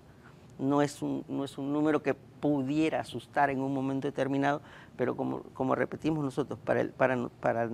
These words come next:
nosotros como organismos de la Iglesia Católica, el tema, eh, seguimos lo que dice el Papa,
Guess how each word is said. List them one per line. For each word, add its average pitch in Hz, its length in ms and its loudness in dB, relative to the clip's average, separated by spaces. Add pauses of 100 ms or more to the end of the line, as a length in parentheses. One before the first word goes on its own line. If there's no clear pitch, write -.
(160)
nosotros 151 460 -6
como 131 400 -2 (320)
organismos 143 640 0
de 147 80 -2
la 139 80 -4
Iglesia 139 280 -2
Católica, 160 560 0 (560)
el 127 160 -4
tema, 160 440 4 (220)
eh, 123 360 2
seguimos 143 400 0
lo 156 120 0
que 123 120 -2
dice 127 220 0
el 135 80 -2
Papa, - 340 4